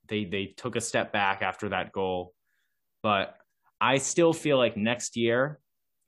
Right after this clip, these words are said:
Socrates with, you know, more football under his belt, Lala with more football under his belt, hopefully we don't lose any huge pieces. You know, we could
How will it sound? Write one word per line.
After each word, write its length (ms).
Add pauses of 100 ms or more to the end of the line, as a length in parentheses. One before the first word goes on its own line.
(220)
Socrates 760
with, 240 (160)
you 100
know, 140
more 300
football 720
under 300
his 160
belt, 400
Lala 560
with 240
more 180
football 680
under 280
his 160
belt, 420 (760)
hopefully 560
we 100
don't 300
lose 220
any 160
huge 440
pieces. 500
You 80
know, 100
we 120
could 180